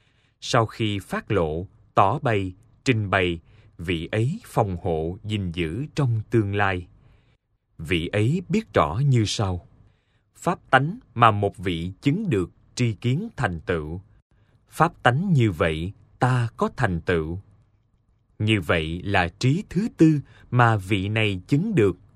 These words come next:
thuộc các bậc thánh, siêu thế, các phàm phu không thể cộng chứng.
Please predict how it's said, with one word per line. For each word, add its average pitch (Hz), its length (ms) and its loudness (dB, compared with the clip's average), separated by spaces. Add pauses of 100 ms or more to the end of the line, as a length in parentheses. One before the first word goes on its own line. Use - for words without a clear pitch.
(340)
thuộc 101 200 2 (100)
các - 220 -4
bậc - 160 -2 (100)
thánh, 131 280 0 (340)
siêu 110 340 0
thế, 135 300 0 (460)
các 220 200 0
phàm 82 300 2
phu 117 380 -2
không 180 400 -2
thể 87 320 -2 (140)
cộng 80 280 -2
chứng. 131 380 0